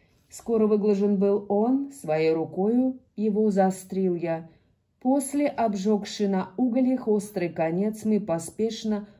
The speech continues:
кол, приготовленный к делу, зарыли в навозе, который кучей огромной набросан был в смрадной пещере циклопа. Кончив, своих пригласил я сопутников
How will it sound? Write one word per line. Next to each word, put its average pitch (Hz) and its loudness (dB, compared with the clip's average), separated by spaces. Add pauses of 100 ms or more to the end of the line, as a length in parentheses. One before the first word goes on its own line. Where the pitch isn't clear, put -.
(200)
кол, 262 4
приготовленный 185 2
к 165 -4
делу, 240 2
зарыли 202 2
в 180 0
навозе, 185 0
который 175 0 (260)
кучей 277 0
огромной 196 2
набросан 175 -2
был 160 -4
в 160 -10
смрадной 160 -4
пещере 160 -8
циклопа. 156 -6 (1600)
Кончив, 302 0
своих 190 2
пригласил 180 2
я 170 2
сопутников 202 -2